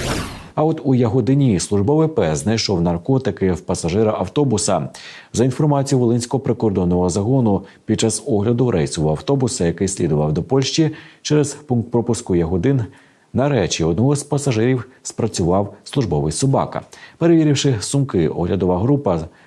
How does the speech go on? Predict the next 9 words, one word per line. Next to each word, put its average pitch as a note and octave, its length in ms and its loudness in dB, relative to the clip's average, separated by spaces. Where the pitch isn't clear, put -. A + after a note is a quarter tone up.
знайшла F2+ 600 0
на F#2 140 0
плічнику C3+ 560 0
з - 180 -8
шістдесятиоднорічного F2+ 1120 0
жителя F2+ 260 0
Полтавщини G2 720 -2
два G2 260 0
згортки G2 520 -2